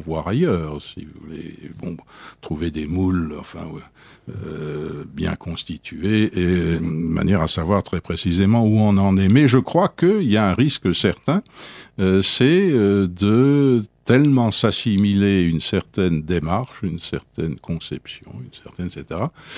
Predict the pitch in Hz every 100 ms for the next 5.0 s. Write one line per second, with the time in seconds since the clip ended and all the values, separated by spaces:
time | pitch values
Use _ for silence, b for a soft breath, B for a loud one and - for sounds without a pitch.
0 | B B - 131 151 - 101 98 95 90
1 | 113 110 - 98 87 82 - 110 110 95
2 | 82 82 80 - - - - - - 85
3 | 82 78 - - - 90 82 73 78 -
4 | 98 78 85 80 78 _ 98 110 135